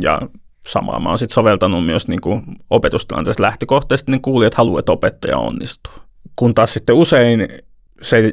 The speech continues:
joka on siellä edessä, ja jos tulee yhtään esiintymisjännitystä, niin usein se ajattelee, että ei, noi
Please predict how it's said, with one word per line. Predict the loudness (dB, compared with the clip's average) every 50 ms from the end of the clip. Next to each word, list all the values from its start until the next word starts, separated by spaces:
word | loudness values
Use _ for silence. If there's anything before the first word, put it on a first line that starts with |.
| -2 -2
joka | 0 0 0 2 4 2
on | 2 2 2
siellä | 2 2 4
edessä, | 6 6 6 4 4 0 0 -2 -2 -4 -4 -6 -14 -18 -20 -20 -20 -20 -18 -12
ja | -12 -12 -12 -12 _ _ -12 -6
jos | -4 -4 -4 -4 -2
tulee | 0 2 4 6 6
yhtään | 6 4 4 2 2 2 2 2 2 0 -4 -10 -20 _ _ -20 -20 -18 -10 -2 0
esiintymisjännitystä, | 0 2 2 2 2 2 0 0 2 2 2 2 2 0 -2 -2 -4 -4 -4 -4 -6
niin | -6 -6 -8 -10 -10 -8
usein | -6 -4 -2 -2 -2
se | -2 -2
ajattelee, | -4 -4 -6 -8 -10
että | -8 -8 -6 -6
ei, | -4 -4 -4
noi | -6 -6 -6 -6